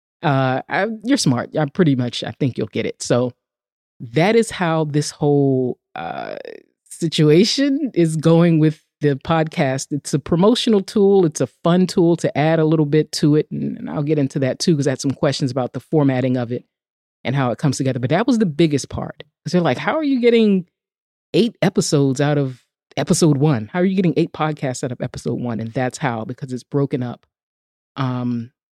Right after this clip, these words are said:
into sub episodes. And to go into that a little bit more, um, one of the questions I got is, What is the goal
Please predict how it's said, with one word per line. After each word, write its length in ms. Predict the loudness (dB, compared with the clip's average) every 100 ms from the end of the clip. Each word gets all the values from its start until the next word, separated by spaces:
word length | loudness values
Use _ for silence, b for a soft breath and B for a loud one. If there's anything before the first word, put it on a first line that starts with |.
| -8 -2
into 240 | -2 -2
sub 240 | -2 -2
episodes. 640 | -2 -4 -4 -4 -4 -8 -12 _
And 800 | 0 2 2 2 2 2 2 -2 -6
to 520 | -2 2 4 2 -2 -4 2
go 240 | 4 4
into 220 | 4 0
that 240 | 0 0 0
a 60 |
little 200 | 2 0
bit 140 | 0 0
more, 500 | 4 4 4 0 -8 _ _ _ _ _ _ _ -6
um, 720 | 0 2 2 2 0 0 0 2
one 140 | 4
of 60 | 2
the 60 |
questions 380 | 0 -2 0 -2
I 80 | -2
got 380 | -2 -4 -6 -4
is, 240 | -2 -2
What 240 | -2 0 2
is 200 | 2 0
the 60 |
goal 680 | -4 0 2 4 4 0 -6